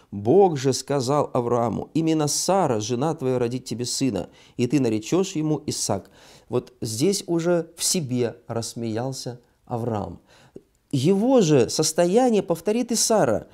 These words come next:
Поэтому мы иногда пропускаем и говорим: «Исаака назвали, потому что Сара рассмеялась». Нет,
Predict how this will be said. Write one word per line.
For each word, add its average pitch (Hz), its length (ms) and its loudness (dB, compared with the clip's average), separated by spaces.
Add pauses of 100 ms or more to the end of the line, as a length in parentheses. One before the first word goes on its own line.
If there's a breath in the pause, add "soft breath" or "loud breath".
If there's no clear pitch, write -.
(120)
Поэтому 156 320 2
мы 170 160 0
иногда 156 400 0 (220 loud breath)
пропускаем 143 640 -2
и 131 40 -4
говорим: 127 400 -2 (180 soft breath)
«Исаака 143 440 -2
назвали, 143 440 -2
потому 139 340 -4
что 143 180 -10
Сара 151 260 -4
рассмеялась». 127 640 -4
Нет, 170 300 -4